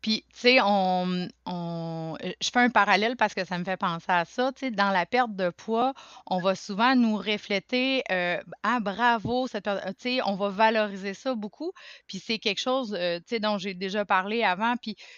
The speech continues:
sais, que je trouve très confrontant aussi parce que, tu sais, euh, euh, on dirait que, euh, tantôt, on faisait référence à, euh, c'est comme la minceur, ça vient avec méritant puis avec beaucoup d'efforts. Mais moi, j'ai jamais autant fait d'efforts dans ma vie qu'au moment où, où j'étais le plus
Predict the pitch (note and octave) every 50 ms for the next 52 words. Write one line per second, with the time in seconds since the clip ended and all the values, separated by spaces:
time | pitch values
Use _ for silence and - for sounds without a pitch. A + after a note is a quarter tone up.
0 | - _ _ - A3+ - A3+ G3+ - - A3 F#3 - - G#3+ G3 G3 - G3+ G3
1 | F#3 - - G3 F3+ F3+ - - G#3+ A3 G#3+ G3 F#3 - - E4+ - - A3 F#3
2 | - - - G#3+ G#3+ G#3 - _ - - B3 B3+ B3+ B3+ A#3+ G#3+ F#3 F3+ F3+ -
3 | - - - _ _ _ - E3+ F3 E3+ E3 E3 E3+ E3+ E3 E3+ E3 E3+ - -
4 | _ _ - - F3+ F#3+ F#3 E3 F#3+ F#3 G#3+ A#3+ A#3+ - - A#3 A3 A#3 B3 B3+
5 | A#3 - - _ _ _ _ _ - - E3+ E3 D#3 D#3 - - - - - -
6 | - A3+ A3 F#3+ F3+ - C4 C#4 B3+ - - F#3+ F3+ G#3+ G3+ G3+ G3 - - F#3+
7 | F#3 F3+ G3+ A3 A#3+ A#3+ A#3 - - G#3+ G#3 G#3+ A3+ A#3+ - - - _ _ _
8 | - E3 D#3+ D#3+ E3 F3+ - G#3+ - B3+ C#4 C#4+ - - F3+ G3 G3 G3 G3+ G3+
9 | G3+ G3 F#3+ - A#3 A3+ B3+ C#4 C4+ - - G#3 G3 F#3+ G#3+ A3+ A3+ G3+ G#3 -
10 | - G#3 G3 G3 F#3+ F3+ - A3+ A#3 B3 - A#3 G3 F3 F#3+ F3 F3 F#3+ - -
11 | A3 G3+ G3 E3+ - - G3+ G#3+ A3 G#3 F3+ F3+ F#3 G#3 B3 B3+ G3 G3 F3+ G#3+
12 | A3+ A#3+ B3+ - C4 C4 A#3+ - C4+ C4 B3 - - C#4+ A#3+ A3+ G3 - A#3+ B3
13 | B3 A#3 A3 G3+ F#3+ F3 F3 F3+ G#3 C4 C#4 C4 - - A3 G3 F#3 F#3 F3+ E3+
14 | F#3+ F#3 G#3 B3 C#4 C4 A3 F#3+ F#3 F3+ F3+ F3+ - - G3+ F#3+ F#3+ F#3 F3 G3+
15 | G#3 F#3+ - A#3+ A#3+ A#3+ A#3 G#3 F#3+ F3 - - A#3+ C4 C4 A#3